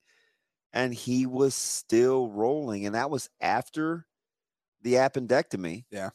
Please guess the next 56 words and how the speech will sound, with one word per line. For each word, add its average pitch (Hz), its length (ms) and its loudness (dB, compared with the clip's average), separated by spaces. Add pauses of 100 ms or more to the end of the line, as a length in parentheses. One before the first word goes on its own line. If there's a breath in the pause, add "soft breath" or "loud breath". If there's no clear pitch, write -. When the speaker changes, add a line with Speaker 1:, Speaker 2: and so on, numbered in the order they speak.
Speaker 1:
And 117 100 -2
I 131 80 2
was 131 140 -2
thinking, 131 340 -2 (1120)
"Oh, 107 120 4
he's 135 200 -4
serious." 139 460 -4
Speaker 2:
Yeah. 90 160 -8 (340)
Speaker 1:
He, 139 220 0 (500)
Jacob 131 320 0
Arop 151 400 2
is 107 120 -4
serious 104 500 0
about 113 280 0
playing 120 220 -6
football. 143 400 -8 (140)
Speaker 2:
That's - 180 -8
impressive. 120 380 -2
And, 107 160 -8
like, 113 240 0 (480)
big 151 180 2
dude, 135 320 2
good 123 220 2
feet. 135 340 -4
Like, 107 280 0
you 123 100 -8
can 139 140 -2
see 156 240 2
how 123 160 4
he 113 80 2
would - 20 2
Speaker 1:
Tremendous 113 340 2
Speaker 2:
slide 131 260 4
in 113 120 2
Speaker 1:
feet, 135 60 -4
Speaker 2:
there 113 140 2
as 95 80 0
a, 104 100 2
Speaker 1:
tremendous 98 440 0
feet. 80 220 -10 (160)
Speaker 2:
uh, 98 300 0
a-, - 180 0
as 107 180 2
a 104 60 -8
tackle. 107 480 -2
So 98 340 -2 (640)
has 131 100 -4
a 139 40 -10
chance 147 220 0
to - 40 -20
be 147 80 0
pretty 175 200 0
good 196 180 0
there. 120 160 2
It's 98 120 -6
just, - 340 -8